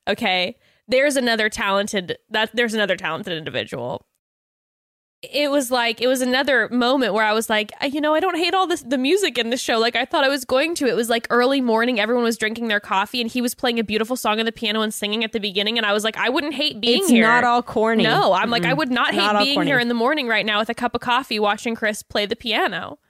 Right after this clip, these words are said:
Speaker 1: I wouldn't hate it." Um, and then we see, okay, and then we see Jamie and Trevor, they're talking, they're still connecting. It was like,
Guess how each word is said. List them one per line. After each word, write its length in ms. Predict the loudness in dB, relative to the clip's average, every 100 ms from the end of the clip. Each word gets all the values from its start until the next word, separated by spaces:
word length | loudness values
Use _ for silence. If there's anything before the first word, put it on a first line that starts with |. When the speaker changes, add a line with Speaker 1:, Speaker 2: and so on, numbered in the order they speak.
| _
Speaker 1:
I 40 |
wouldn't 220 | -2 -2 0
hate 200 | -2 -4
it." 240 | -10 _ -20 -20 -20 -20 _
Um, 600 | -2 0 0 0 -4 -8 _ _ _ _ _ _ _ _ -20 -20 _ _ _ _ _
and 160 | 0 2
then 380 | 2 2 2 0
we 120 | 0
see, 480 | -2 -4 -2 0 -2 -2
okay, 320 | 0 0 0 -2
and 100 | 0
then 120 | 0
we 80 | -2
see 220 | -2 -4
Jamie 520 | 0 0 0 0 0
and 160 | 0 -2
Trevor, 540 | -2 -2 2 2 2
they're 220 | 2 0 0
talking, 760 | 0 0 0 0 -2 0 0
they're 180 | 0 0
still 240 | -2 -2 -2
connecting. 720 | -2 -2 -2 -4 -4 -2 0
It 120 | 0
was 140 | 2
like, 220 | 0 -2